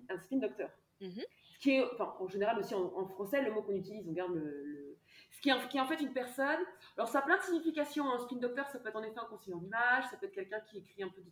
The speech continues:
Speaker 1: tes discours. Euh, je sais que par exemple, dans, même, euh, dans, dans les films, euh, on peut faire appel, euh, quand, quand il y a un problème sur un scénario, on peut faire appel à, comme ça, quelqu'un qui vient
Speaker 2: C'est,
Speaker 1: juste
Speaker 2: c'est
Speaker 1: réécrire
Speaker 2: genre
Speaker 1: quelques scènes.
Speaker 2: un, un consultant extérieur, en fait.
Speaker 1: C'est ça,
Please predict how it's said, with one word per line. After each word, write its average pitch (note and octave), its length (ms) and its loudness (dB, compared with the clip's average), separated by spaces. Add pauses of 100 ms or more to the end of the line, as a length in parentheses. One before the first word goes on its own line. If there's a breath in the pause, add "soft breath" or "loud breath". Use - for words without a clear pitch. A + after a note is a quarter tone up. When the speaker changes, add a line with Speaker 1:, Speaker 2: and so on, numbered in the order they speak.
Speaker 1:
tes F#3+ 80 -12
discours. C4 680 -2 (540 loud breath)
Euh, G3 360 4
je G#3 100 -2
sais C4 140 -4
que - 60 -10
par A3 120 4
exemple, A3 300 -2
dans, G3+ 320 0
même, A3+ 280 -6
euh, G3+ 220 0 (520 loud breath)
dans, F#3 140 -2
dans G3 100 0
les G3+ 120 0
films, C4+ 420 0
euh, G3+ 400 2
on G3 120 0
peut G#3 100 -8
faire G#3+ 160 -2
appel, A3+ 280 -2
euh, G3 120 2
quand, G3 200 -2
quand G3+ 120 -6
il G3+ 40 4
y - 20 4
a F#3+ 40 2
un F#3 40 -2
problème G3+ 240 -4
sur F#3+ 120 -6
un F#3+ 60 -2
scénario, G#3+ 440 -2 (140)
on A#3+ 40 -4
peut F#3 160 -12
faire F#3 120 -6
appel G#3 220 -4
à, F3 100 0
comme F3 180 -8
ça, G3+ 120 -6
quelqu'un G#3 260 -6
qui - 160 -18
vient G3+ 100 0
Speaker 2:
C'est, E3 60 0
Speaker 1:
juste - 140 -8
Speaker 2:
c'est A3 80 2
Speaker 1:
réécrire A3 200 10
Speaker 2:
genre B3 100 4
Speaker 1:
quelques G#3+ 360 10
scènes. G3+ 100 12
Speaker 2:
un, G3 400 12
un G3+ 140 6
consultant A3 460 -2
extérieur, B3 520 4
en G3 80 2
fait. F3+ 180 0
Speaker 1:
C'est F4 140 4
ça, D4 240 8